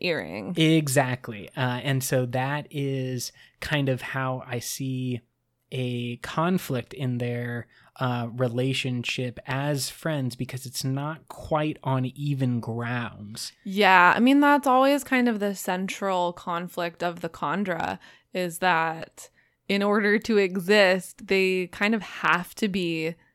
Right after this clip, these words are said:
Speaker 1: subservient to this higher power.
Speaker 2: Yeah, first Ruin and
Speaker 1: Yeah.
Speaker 2: now Harmony. It is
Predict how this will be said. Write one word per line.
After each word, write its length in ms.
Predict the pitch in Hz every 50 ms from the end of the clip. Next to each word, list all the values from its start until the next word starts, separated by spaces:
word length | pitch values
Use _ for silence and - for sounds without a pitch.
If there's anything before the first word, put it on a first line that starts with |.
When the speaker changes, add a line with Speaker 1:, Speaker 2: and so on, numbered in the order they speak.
| _ _ _ _
Speaker 1:
subservient 1120 | - - - - 190 175 175 - - 190 190 190 175 170 175 165 156 151 160 165 - - - -
to 260 | - - 190 180 180
this 260 | 160 151 147 165 -
higher 300 | - - 147 143 - 131
power. 520 | - - - 123 - - - 120 139 180 170
Speaker 2:
Yeah, 280 | 156 143 139 127 110 110
first 460 | - - - 156 147 135 131 - - 170 - -
Ruin 760 | 143 131 135 139 139 131 127 127 127 127 127 127 127 131 - _ -
and 440 | 156 127 120 117 117 117 120 117 -
Speaker 1:
Yeah. 240 | 190 196 185 175 165 156 156 165 170
Speaker 2:
now 100 | - 117
Harmony. 680 | - - - 147 156 156 151 135 123 117 113 113 110 - _ - - _ _ _ _ _ _ _ _ _ _
It 120 | - 151 139
is 520 | 139 139 139 135 131 131 127 117 123 -